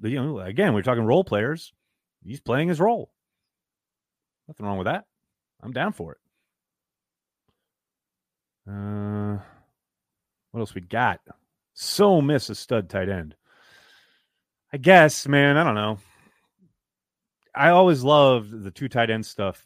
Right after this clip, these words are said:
back in the day with, uh, Jackson and Chimura. Obviously, the Packers have been up and down in that, uh, at that position for a long time. But, you know, I think the last really, truly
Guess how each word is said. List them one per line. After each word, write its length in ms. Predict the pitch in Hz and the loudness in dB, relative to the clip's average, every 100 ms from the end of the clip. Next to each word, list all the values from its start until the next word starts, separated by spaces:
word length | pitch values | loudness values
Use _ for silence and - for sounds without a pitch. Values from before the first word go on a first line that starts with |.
| 92 | -14
back 240 | 98 101 | -8 -8
in 80 | 92 | -8
the 80 | 85 | -10
day 320 | 98 92 87 | -6 -6 -8
with, 260 | 85 82 - 87 | -10 -12 -14 -12
uh, 340 | 82 80 82 - | -10 -10 -12 -18
Jackson 380 | 80 95 95 90 | -8 -6 -6 -12
and 80 | 80 | -16
Chimura. 460 | - 90 104 101 92 _ _ _ _ _ _ | -14 -6 -4 -4 -6 _ _ _ _ _ _
Obviously, 600 | 87 90 90 - 95 90 | -10 -10 -10 -14 -12 -10
the 80 | 80 | -10
Packers 360 | - 90 85 78 | -10 -10 -10 -14
have 140 | 78 | -16
been 120 | 80 | -10
up 120 | 90 - | -10 -10
and 140 | 80 | -8
down 240 | 87 90 | -6 -6
in 80 | 87 | -8
that, 200 | 85 87 - _ _ _ _ 98 | -10 -12 -16 _ _ _ _ -18
uh, 200 | 98 85 80 | -12 -12 -14
at 80 | 82 | -8
that 260 | 90 87 | -8 -8
position 420 | 95 87 95 85 78 | -8 -6 -6 -10 -14
for 140 | 78 | -14
a 40 | |
long 300 | 78 98 104 | -4 0 0
time. 400 | 98 101 98 101 - _ _ _ _ _ _ _ | -2 -2 -2 -2 -8 _ _ _ _ _ _ _
But, 380 | 90 95 92 95 _ | -6 -2 -2 -4 _
you 100 | 143 | -6
know, 300 | 101 80 87 _ _ _ _ _ _ _ | -6 -6 -12 _ _ _ _ _ _ _
I 80 | - | -8
think 140 | 180 95 | -4 -2
the 80 | |
last 320 | 95 104 87 90 | 2 0 0 -10
really, 340 | 90 107 95 | -6 -2 -2
truly 560 | - - 113 98 85 | -4 -4 0 0 -4